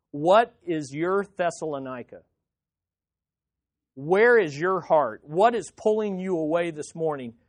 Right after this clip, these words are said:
Would you give it to God, realizing that in Christ, whatever you sacrifice, you're gonna get so much more from Him?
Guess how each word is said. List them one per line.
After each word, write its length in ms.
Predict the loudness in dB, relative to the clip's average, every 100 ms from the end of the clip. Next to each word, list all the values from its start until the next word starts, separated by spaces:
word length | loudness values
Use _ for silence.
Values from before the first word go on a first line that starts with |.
| _ -8
Would 180 | -6 -4
you 80 | -6
give 240 | 0 2
it 140 | 2
to 80 | 0
God, 440 | 0 2 4 2 -4 _ _ _ _ _ _ _ _ _ -4
realizing 640 | 0 4 4 2 0 -2
that 140 | -2
in 160 | -2 -6
Christ, 580 | -4 0 2 2 -2 -4
whatever 380 | -2 0 0 -2
you 180 | -8
sacrifice, 840 | -8 -4 -4 -4 -10 -6 -8 -6 -8
you're 80 |
gonna 160 | -6 -6
get 220 | -6 -10
so 260 | -8 -6 -6
much 300 | -6 -12 -10
more 260 | -8 -8
from 220 | -8 -14 -16
Him? 240 | -16 -20